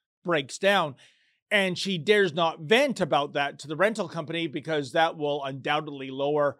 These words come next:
her rating even further. As the episode proceeds, a continuing series of unfortunate incidents, most of which are completely beyond Lacey's control,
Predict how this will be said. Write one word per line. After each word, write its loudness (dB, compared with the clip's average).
her -6
rating -6
even -12
further. -2
As -16
the -2
episode -4
proceeds, -4
a -14
continuing -6
series -2
of -4
unfortunate -4
incidents, -8
most -2
of -8
which -4
are -4
completely -8
beyond -6
Lacey's -8
control, -2